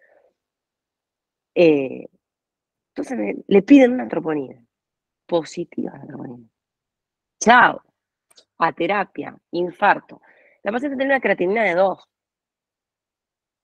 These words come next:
¿Por qué? Porque estaba deshidratada, porque tiene una infección urinaria. Yo llegué, vi el electro, que la T negativa en A B L es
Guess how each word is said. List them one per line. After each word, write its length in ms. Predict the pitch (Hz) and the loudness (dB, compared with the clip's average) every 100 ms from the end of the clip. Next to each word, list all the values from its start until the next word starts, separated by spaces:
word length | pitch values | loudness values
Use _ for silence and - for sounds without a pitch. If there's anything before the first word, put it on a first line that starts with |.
| _ - | _ -10
¿Por 180 | 233 | -8
qué? 140 | 240 190 | -2 -4
Porque 120 | - | -4
estaba 140 | - | -8
deshidratada, 540 | 262 226 175 151 202 208 | -6 -2 -2 0 0 -2
porque 120 | 165 | -4
tiene 120 | 190 | -6
una 60 | 214 | -6
infección 300 | 160 - 196 | -8 -6 -2
urinaria. 540 | 151 147 160 131 127 _ _ _ _ _ _ _ _ _ _ | 0 0 -2 -4 -12 _ _ _ _ _ _ _ _ _ _
Yo 120 | - | -10
llegué, 800 | - 302 269 196 160 143 151 - _ _ _ _ _ _ _ _ - | -8 -4 4 4 4 0 -8 -12 _ _ _ _ _ _ _ _ -6
vi 160 | 180 | -2
el 140 | 311 285 | -2 -2
electro, 800 | 269 208 156 _ - 139 147 196 - _ _ _ _ _ _ | 0 0 0 _ -10 -8 -10 -14 -20 _ _ _ _ _ _
que 100 | 151 | -2
la 120 | 151 | -2
T 120 | - | 2
negativa 520 | 226 214 165 - 190 190 | 2 2 0 -2 0 2
en 120 | 175 | 2
A 140 | 175 | 0
B 100 | 175 | 0
L 180 | 175 180 | 0 -2
es 120 | 180 | -6